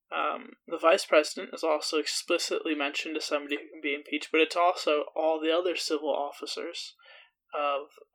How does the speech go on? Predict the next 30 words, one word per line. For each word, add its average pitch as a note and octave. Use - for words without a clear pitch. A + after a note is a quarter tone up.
um, -
what E3+
effectively G#3
looks F3
like E3+
the D#3
executive -
branch, -
because E3
it D3+
seems, F3
well, F3
sorry, D3+
not D3+
the D3+
executive -
branch. -
It -
looks F#3
like F3+
any G#3+
of G3
the F3+
civil F3
officers D#3+
from E3
the D#3
executive D#3
branch D3+
plus -